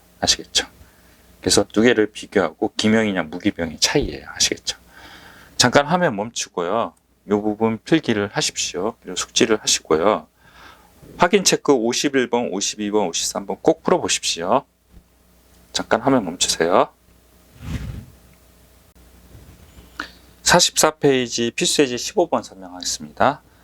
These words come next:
빨간색, 노란색, 파란색 공이 네 개씩 들어있는 주머니에서 여섯 개의 공을 꺼낼 때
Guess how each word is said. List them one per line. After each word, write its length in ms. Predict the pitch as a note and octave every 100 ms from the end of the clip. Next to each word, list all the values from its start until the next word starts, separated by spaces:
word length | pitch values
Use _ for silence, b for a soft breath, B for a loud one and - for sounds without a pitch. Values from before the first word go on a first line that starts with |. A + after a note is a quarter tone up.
| b _
빨간색, 420 | C3+ E3 E3 D#3+
노란색, 460 | A#2+ G#2+ A#2 A#2+ A#2+
파란색 420 | - C3+ C3 -
공이 420 | - G2 G#2 G2
네 120 | E2 G2
개씩 320 | A#2 - -
들어있는 480 | F#2+ G2 F#2+ G2 -
주머니에서 920 | - F2+ F#2 F2+ D2+ - G#2+ F#2+ D#2 b b b -
여섯 300 | F#2+ - A2
개의 220 | G#2+ G#2
공을 340 | - F2+ F2+ F2
꺼낼 320 | A2 A2+ F2 _
때 400 | E2 F2 F2+ D2+